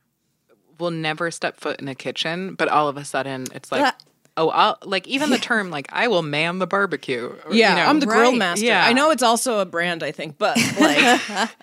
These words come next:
Speaker 1: But, and I'm also like, how do you, like, if you've never, if you're not cooking, like, how do you,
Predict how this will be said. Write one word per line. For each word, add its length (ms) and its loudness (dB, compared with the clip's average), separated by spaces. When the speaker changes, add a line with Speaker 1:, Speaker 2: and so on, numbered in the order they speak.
Speaker 1:
But, 300 2
and 160 0
I'm 160 2
also 260 -4
like, 160 -4
how 460 -6
do 80 -12
you, 280 -6
like, 240 -6
if 180 -14
you've 200 -12
never, 720 -10
if 160 -12
you're 100 -8
not 340 -8
cooking, 720 -12
like, 160 -14
how 220 -12
do 60 -10
you, 120 -14